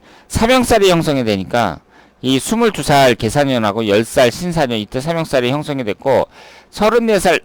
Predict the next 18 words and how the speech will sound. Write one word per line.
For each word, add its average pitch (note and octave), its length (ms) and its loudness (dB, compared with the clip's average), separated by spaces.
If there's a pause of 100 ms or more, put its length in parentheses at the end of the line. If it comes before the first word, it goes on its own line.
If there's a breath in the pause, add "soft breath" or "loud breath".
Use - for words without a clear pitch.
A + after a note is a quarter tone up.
을사년, C#3+ 600 2
이때도 D3+ 380 -4
사명살이 D#3 460 -4
형성이 B2 320 -4
되죠. F#2+ 320 -6 (640 soft breath)
그리고 D#3 260 0
서른 A3+ 300 0
살이 F3 520 4
신축년이고요. E3 920 -2 (340 soft breath)
그리고 C3 240 -4
스물아홉 E3+ 460 0
살이 B2+ 220 -2
잠이 A#2 300 -2
원진살이에요. F#2+ 720 -6
그러니까 G#2+ 240 -4
스물아홉, E3 580 0
서른 D#3+ 300 -6
지나서 B2 600 0